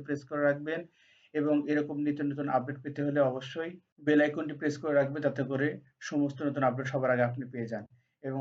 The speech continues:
অবশ্যই আপনার পরিচিত জন যদি কেউ প্রাথমিকের শিক্ষক থাকে, অবশ্যই তাকে ভিডিওটি শেয়ার করবেন, যাতে করে সেও ভিডিওটি দেখে উপকৃত হতে পারে। তো ভিউয়ার্স, চলুন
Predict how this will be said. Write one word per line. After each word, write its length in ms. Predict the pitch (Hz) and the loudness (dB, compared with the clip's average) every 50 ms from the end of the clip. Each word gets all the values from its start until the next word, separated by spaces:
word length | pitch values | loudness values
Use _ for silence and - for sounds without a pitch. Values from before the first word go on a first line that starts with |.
| 127 131 | 2 2
অবশ্যই 360 | 131 139 143 139 - 160 151 143 | 2 2 0 -2 0 2 2 2
আপনার 200 | - - 151 143 139 - | 2 2 -2 -4 -4 -6
পরিচিত 260 | 156 151 143 143 143 147 139 | -10 -10 -8 -4 -2 -2 0
জন 120 | 143 143 143 139 147 - _ - | 2 0 0 0 -4 -8 _ -14
যদি 180 | 135 131 135 135 135 | -6 -4 -4 -2 0
কেউ 160 | 147 143 139 135 131 - - _ _ _ _ _ - | 0 0 0 -2 -4 -10 -18 _ _ _ _ _ -10
প্রাথমিকের 440 | 147 139 139 156 143 143 135 151 139 - | -8 -6 -4 -2 -4 -2 -2 -2 -4 -4
শিক্ষক 260 | - 156 - 165 143 - - | -4 -8 -8 -8 -10 -8 -8
থাকে, 220 | 131 143 143 156 160 175 - _ _ _ _ _ _ - | -8 -8 -8 -8 -12 -12 -14 _ _ _ _ _ _ 2
অবশ্যই 400 | 127 131 143 147 143 - 160 143 147 | 2 2 2 -2 -2 -2 -2 2 2
তাকে 180 | 147 139 147 147 139 | 2 2 2 0 0
ভিডিওটি 260 | 135 135 135 135 139 143 | 0 0 -2 -2 -4 -4
শেয়ার 160 | - 151 135 139 143 | -2 0 0 0 0
করবেন, 240 | 151 143 143 151 151 143 139 | 0 0 0 0 2 2 0
যাতে 160 | 135 131 143 - 147 | 0 0 -4 -4 -2
করে 160 | 135 139 139 139 - - _ _ _ _ _ _ - | -2 -2 -2 -4 -6 -12 _ _ _ _ _ _ -18
সেও 280 | - - 147 143 139 143 143 143 _ _ - | -10 -4 -2 0 0 0 -2 -6 _ _ -16
ভিডিওটি 260 | 139 147 131 131 135 139 127 | -12 -10 -6 -2 -2 -2 -2
দেখে 140 | 135 123 135 127 | -2 -4 -4 -4
উপকৃত 280 | 123 131 120 127 131 123 127 | -4 -4 -4 -4 -4 -4 -4
হতে 120 | 123 120 110 - | -4 -4 -6 -6
পারে। 160 | 107 - - - - - - _ _ _ _ - | -6 -8 -8 -12 -18 -20 -20 _ _ _ _ -6
তো 40 | 151 131 | -4 -2
ভিউয়ার্স, 240 | 135 143 147 160 156 - | 0 2 2 0 0 0
চলুন 240 | 156 143 135 139 | 0 0 0 0